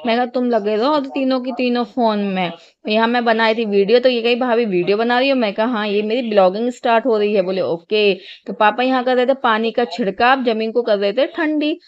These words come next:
क्योंकि बच्चे थे कि यहाँ खेलने के लिए तैयार। तो पापा बोले, "रुक जाओ, जमीन कर दूं मैं तैयार, अ, ठंडी।" तो यहाँ खेल लेते, अब आ गया था जाने का टाइम। तो यहाँ पे सबको एक दूसरे को दे रहे थे नेक,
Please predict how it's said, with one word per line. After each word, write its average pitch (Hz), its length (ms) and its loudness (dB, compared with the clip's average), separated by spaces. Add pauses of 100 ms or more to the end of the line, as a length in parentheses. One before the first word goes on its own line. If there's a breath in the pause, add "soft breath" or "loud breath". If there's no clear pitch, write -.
(140 soft breath)
क्योंकि 202 200 -4
बच्चे 196 380 0
थे 247 140 2
कि 277 80 -4
यहाँ 302 160 0
खेलने 285 420 -2
के 277 100 2
लिए 277 140 0
तैयार। 254 440 2
तो 247 120 -2
पापा 226 100 0
बोले, 233 180 2
"रुक 240 140 2
जाओ, 233 180 -2
जमीन 208 360 -2
कर 196 160 2
दूं 220 120 -6
मैं 262 180 -4
तैयार, 226 500 4
अ, 202 360 -4 (260)
ठंडी।" 208 440 2 (340 loud breath)
तो 214 60 -6
यहाँ 226 200 0
खेल 226 240 2
लेते, 247 260 2
अब 254 220 2
आ 226 140 4
गया 214 120 -2
था 262 100 0
जाने 214 400 0
का 277 140 0
टाइम। 277 400 0
तो 254 100 -2
यहाँ 233 200 2
पे 269 120 0
सबको 254 300 -4
एक 233 160 0
दूसरे 233 260 0
को 233 120 2
दे 220 160 2
रहे 214 160 0
थे 202 320 -2
नेक, 226 280 2